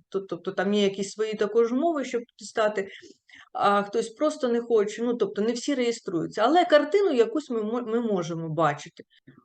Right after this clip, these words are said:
Ось, е, динаміка безробітці, дивіться, з дев'яносто,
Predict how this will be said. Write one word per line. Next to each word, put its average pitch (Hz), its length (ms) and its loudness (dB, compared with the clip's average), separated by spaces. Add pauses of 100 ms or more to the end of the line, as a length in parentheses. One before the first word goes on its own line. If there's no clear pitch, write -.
(180)
Ось, 285 360 0
е, 214 320 6
динаміка 180 920 2 (260)
безробітці, 208 1080 -2
дивіться, 190 600 -4
з 180 360 0 (520)
дев'яносто, 202 560 -4